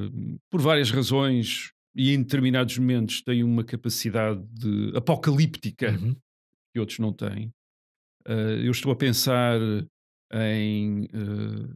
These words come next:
Speaker 1: por exemplo, quer dizer, uma das experiências mais, de leitura mais antigas que teve esse efeito, eh, de me perturbar,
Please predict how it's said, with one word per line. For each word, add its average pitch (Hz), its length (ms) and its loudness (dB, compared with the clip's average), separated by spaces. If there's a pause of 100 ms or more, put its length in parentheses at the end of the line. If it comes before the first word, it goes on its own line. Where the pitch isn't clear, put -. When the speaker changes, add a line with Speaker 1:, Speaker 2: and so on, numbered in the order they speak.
(380)
Speaker 1:
por 120 100 -2
exemplo, 107 520 -2
quer 110 80 -8
dizer, 104 160 -4
uma 101 180 -4
das 101 140 -6
experiências 104 520 -6
mais, 101 760 -6 (480)
de 104 320 -4
leitura 123 460 2
mais 113 280 2
antigas 107 600 -2
que - 60 -20 (120)
teve 117 240 0
esse 107 200 -6
efeito, - 440 -8 (680)
eh, 107 120 -6
de 92 140 -6
me 101 840 -4 (440)
perturbar, 110 600 0